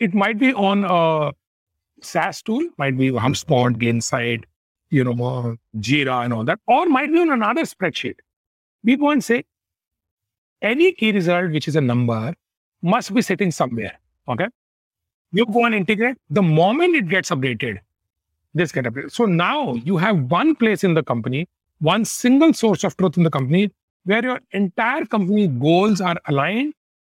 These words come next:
and updated in real time. So, so now think about it, the impact of, think about it, right?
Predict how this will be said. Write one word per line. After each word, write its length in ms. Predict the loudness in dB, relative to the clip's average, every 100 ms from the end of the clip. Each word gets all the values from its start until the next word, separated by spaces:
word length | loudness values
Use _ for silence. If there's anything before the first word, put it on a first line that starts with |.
| _ _ _
and 320 | -2 0 0 -2
updated 440 | -2 -2 -2 -2
in 120 | 0
real 260 | 2 0 -2
time. 180 | -6 -12 _ _ _ _ _ _ _ _ _ _
So, 240 | -4 -4 -4 -10
so 320 | -2 0 0 2
now 420 | 2 4 0 -4 -6 _ _ -4
think 180 | -2 0
about 220 | -2 -2
it, 100 | -2
the 100 | 0
impact 480 | 0 0 -2 -2 -2
of, 100 | -2
think 200 | 0 0
about 200 | 0 -2
it, 80 | -4
right? 200 | -6 -8